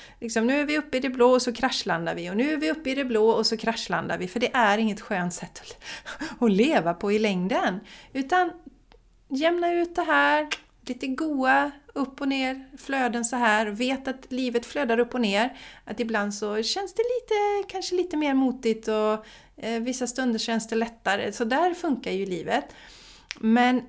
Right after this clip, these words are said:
goa vibbar och inte det här överdrivna åt varken det ena eller det andra hållet. Och, ehm, gör dig själv till den viktigaste personen i ditt liv, för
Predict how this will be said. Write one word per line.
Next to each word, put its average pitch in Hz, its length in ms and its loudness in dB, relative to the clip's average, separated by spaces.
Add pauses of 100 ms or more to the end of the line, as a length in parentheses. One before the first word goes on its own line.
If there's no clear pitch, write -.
(100)
goa 262 520 0
vibbar 226 760 0
och 208 160 -4
inte 220 360 2
det 214 80 -2
här 208 260 -4
överdrivna 185 960 -2
åt - 320 -10
varken 202 420 -4
det 165 180 -10
ena 170 400 -6
eller 165 320 -10
det - 100 -8
andra 170 260 -6
hållet. - 640 -16
Och, - 460 -10
ehm, 175 480 -6 (1500)
gör 226 360 2
dig 262 140 0
själv 180 460 -6 (180)
till - 160 -8
den 175 140 -4
viktigaste 190 600 -8
personen 139 520 -8
i - 80 -10
ditt - 240 -12
liv, 262 260 -6
för 165 480 -10